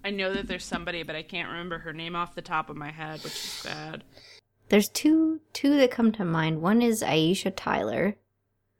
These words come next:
Speaker 2: just because she's, like, super visible, uh,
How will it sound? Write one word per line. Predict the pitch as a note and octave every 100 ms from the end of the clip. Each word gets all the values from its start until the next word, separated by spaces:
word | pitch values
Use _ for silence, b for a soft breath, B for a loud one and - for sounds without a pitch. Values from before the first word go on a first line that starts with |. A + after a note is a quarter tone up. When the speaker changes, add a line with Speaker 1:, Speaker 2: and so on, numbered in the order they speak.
| _ _ _ _
Speaker 2:
just | - E3
because | E3+ F#3
she's, | D#3+ E3 D#3 F#3 -
like, | D3 C#3
super | - D#3+ D#3 D3
visible, | D3 C#3+ D3+ C#3+ C#3 C3 E3 - _ _ _ _ _ _ _ _ -
uh, | C#3 B2+ A#2+ B2+